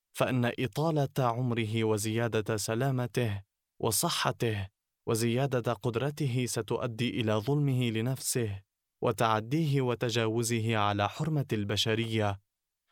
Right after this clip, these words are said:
ولا خير في تلك الحياة هنا، ولا يصدق عليها عنوان الخير.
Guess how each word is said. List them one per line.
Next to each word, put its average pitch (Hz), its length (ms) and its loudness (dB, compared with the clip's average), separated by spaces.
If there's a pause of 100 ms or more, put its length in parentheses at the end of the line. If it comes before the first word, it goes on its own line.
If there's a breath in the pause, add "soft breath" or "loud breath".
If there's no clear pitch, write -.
ولا 113 240 4
خير 170 340 0
في 123 160 -2
تلك 110 300 -2
الحياة 113 540 0
هنا، 110 500 0 (580)
ولا 110 240 2
يصدق 120 500 -2
عليها 110 800 2 (160)
عنوان 104 540 0
الخير. 101 640 -2